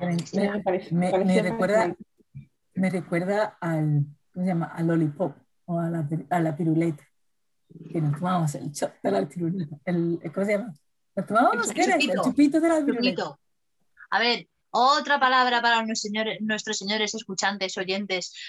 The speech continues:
Speaker 1: o lo que Dios quiera que sea, shot. ¿Qué es?
Speaker 2: Shot.
Speaker 1: Chupito. Es que vamos a hacer un día de examen y os va a pillar por sorpresa y estamos avisando.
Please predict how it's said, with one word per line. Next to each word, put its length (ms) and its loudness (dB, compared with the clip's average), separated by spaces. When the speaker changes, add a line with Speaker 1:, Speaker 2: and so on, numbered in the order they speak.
Speaker 1:
o 120 0
lo 120 0
que 120 -2
Dios 180 -2
quiera 260 -2
que 100 -14
sea, 340 -2
shot. 380 -4
¿Qué 60 -2
es? 100 -6
Speaker 2:
Shot. 80 -6
Speaker 1:
Chupito. 260 -2
Es 120 0
que 180 2
vamos 260 2
a 40 -2
hacer 140 0
un 100 4
día 100 4
de 60 2
examen 300 0
y 60 2
os 60 2
va 40 6
a 40 2
pillar 180 2
por 100 -10
sorpresa 380 -2
y 140 -8
estamos 280 -4
avisando. 440 -4